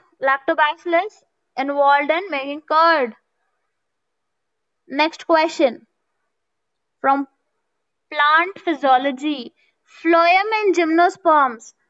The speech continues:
lack. What do they lack? Phloem and gymnosperms lack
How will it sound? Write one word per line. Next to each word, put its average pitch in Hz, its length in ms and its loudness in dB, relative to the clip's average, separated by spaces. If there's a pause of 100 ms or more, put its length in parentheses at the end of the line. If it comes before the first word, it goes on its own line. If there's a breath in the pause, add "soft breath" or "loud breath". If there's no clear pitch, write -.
(100)
lack. 269 460 -2
What 277 240 -2
do 302 80 -4
they 302 140 2
lack? 254 280 -2 (160)
Phloem 302 400 2
and 330 140 2
gymnosperms 302 720 -2 (160)
lack 285 380 0